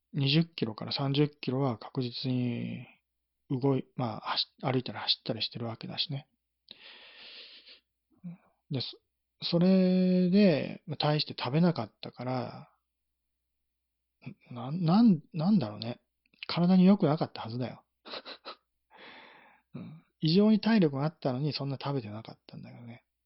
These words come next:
うん。まあ、そのせいが、もあって、まあ、その後ね、あまりこう、体力的に伸びなかっ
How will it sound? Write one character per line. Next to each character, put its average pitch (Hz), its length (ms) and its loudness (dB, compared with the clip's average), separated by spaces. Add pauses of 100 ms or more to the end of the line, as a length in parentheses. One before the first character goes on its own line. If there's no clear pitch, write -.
(420)
う - 20 -20
ん。 165 140 -20 (2000)
ま 139 180 2
あ、 117 40 -2
そ - 140 -2
の 156 140 4
せ 160 340 4
い - 20 0
が、 123 240 -4 (100)
も 131 180 -2
あ - 20 0
っ 151 80 -6 (160)
て、 147 580 2 (640)
ま 120 260 -6
あ、 107 40 -12
そ - 180 -8
の 117 120 -8
後 117 100 -12
ね、 180 300 0 (320)
あ 123 40 -6
ま 117 100 -4
り 131 80 -2
こ 139 720 0
う、 - 300 -20 (560)
体 139 200 0
力 135 220 -2
的 - 220 -4
に 127 80 0
伸 120 140 -2
び 143 100 0
な 135 100 2
か 104 120 -8
っ - 60 -14